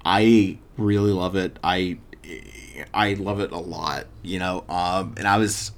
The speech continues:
I'm trying to, like, there are a couple tracks on it that I just, I would just keep listening to over and over again. Like, uh, Time in a Bottle is, like, one of the big ones for me. But, uh, Box Number Ten, I, I don't know how familiar you are with, with any of these songs,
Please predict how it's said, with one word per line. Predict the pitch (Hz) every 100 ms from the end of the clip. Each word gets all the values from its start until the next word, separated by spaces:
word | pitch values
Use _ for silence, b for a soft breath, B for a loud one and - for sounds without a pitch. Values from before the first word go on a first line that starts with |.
| -
I'm | -
trying | - - 127 117
to, | - -
like, | 98 -
there | 113
are |
a | 104
couple | - 165
tracks | 117 87 95 -
on | 113
it | 104
that | 95 92
I | 95
just, | 107 104 - - B B B B B
I | 101
would | 104
just | 107 107
keep | 120 113
listening | 85 104
to | 104 117
over | 98 92
and | 90
over | 85
again. | 92 95 98
Like, | 92 85
uh, | 90 87
Time | - 104 104
in | 95
a |
Bottle | 87 87 90 95 101 101 -
is, | 92 90
like, | 95
one | 98
of | 92
the |
big | 95 92
ones | 95 92 90 - -
for | - 92
me. | 92 95 98 B B B -
But, | 95 92
uh, | 90 87
Box | - 95 104 -
Number | 110 92
Ten, | - 90 90 95 101 -
I, | 117
I | 113
don't | 131
know |
how | 127 120
familiar | 107 92 98
you | 101
are | 101 104 104 -
with, | 107 101 - - -
with | 101 - -
any | 92 95
of | 95
these | 104
songs, | 101 107 107 113 113